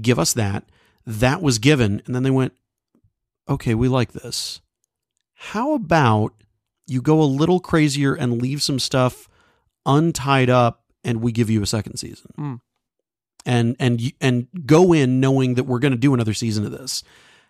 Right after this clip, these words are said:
Speaker 1: and we're just gonna set it up as if, you know, for, to, to the viewing public, this is, this is what the plan is. 'Cause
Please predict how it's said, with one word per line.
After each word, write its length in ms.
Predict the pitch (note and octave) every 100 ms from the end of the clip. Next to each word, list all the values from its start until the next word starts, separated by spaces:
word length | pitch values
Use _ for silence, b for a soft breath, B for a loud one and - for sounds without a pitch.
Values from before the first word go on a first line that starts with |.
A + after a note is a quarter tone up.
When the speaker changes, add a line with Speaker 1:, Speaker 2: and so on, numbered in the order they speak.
| b
Speaker 1:
and 400 | C3 A#2+ A#2+ A#2 -
we're 360 | E3+ B2+ B2+ B2+
just 200 | A#2+ -
gonna 180 | A#2
set 180 | G#2+ B2+
it 60 | G#2+
up 160 | G#2+ -
as 120 | G#2
if, 300 | G#2 - -
you 260 | D#3 D3+ B2
know, 100 | G2+
for, 280 | - - -
to, 340 | C3+ C3 B2
to 120 | -
the 80 | B2
viewing 340 | A#2 D3+ C3
public, 380 | A2+ A2+ B2 A#2+ _ b b
this 300 | - B2+ D3
is, 180 | C3 A#2
this 220 | C3+ C#3+
is 120 | C3 A2+
what 140 | A#2
the 40 |
plan 280 | A2+ A#2+ A2
is. 140 | - -
'Cause 140 | A#2+